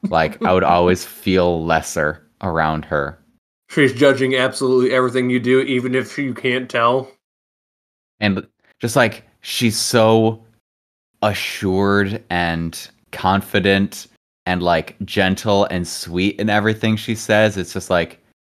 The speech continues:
Speaker 1: instills a level of, like, a primal fear in me. I guess that's why she's the control devil.
Speaker 2: Yeah.
Speaker 1: Spoiler alerts.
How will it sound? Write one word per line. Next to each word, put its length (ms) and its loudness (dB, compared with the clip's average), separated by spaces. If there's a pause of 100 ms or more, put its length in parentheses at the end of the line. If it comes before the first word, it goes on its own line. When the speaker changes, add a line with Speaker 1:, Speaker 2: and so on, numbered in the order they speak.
(220)
Speaker 1:
instills 720 2
a 100 -2
level 540 0
of, 560 -2 (800)
like, 220 -4
a 80 -4
primal 600 -2
fear 560 -8
in 220 -8
me. 140 -8
I 80 -4
guess 200 -8
that's 220 -6
why 80 0
she's 300 -6
the 100 -8
control 480 -6
devil. 400 -10 (1120)
Speaker 2:
Yeah. 220 2
Speaker 1:
Spoiler 340 0
alerts. 400 -6